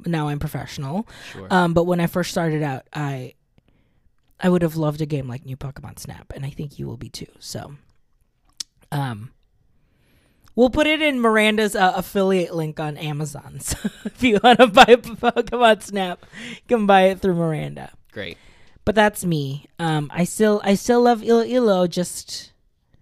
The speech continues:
Speaker 1: I'm taking some time for myself right now. But I need to remember not to spend too much time because May Day is literally
Speaker 2: Here.
Speaker 1: It's May Day season, and I have, like, three days left to do May, the May Day maze.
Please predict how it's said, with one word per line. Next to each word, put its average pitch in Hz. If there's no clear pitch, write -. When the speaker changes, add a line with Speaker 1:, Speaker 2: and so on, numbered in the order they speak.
Speaker 1:
I'm 180
taking 220
some 185
time 160
for 147
myself 131
right -
now. -
But 233
I 240
need 262
to 277
remember 240
not 202
to 208
spend 190
too 220
much 196
time 165
because 165
May 170
Day 170
is 156
literally 165
Speaker 2:
Here. 160
Speaker 1:
It's 190
May 185
Day 185
season, 170
and 151
I 156
have, 165
like, 160
three 165
days 156
left 147
to 160
do 147
May, 151
the 151
May 147
Day 143
maze. 131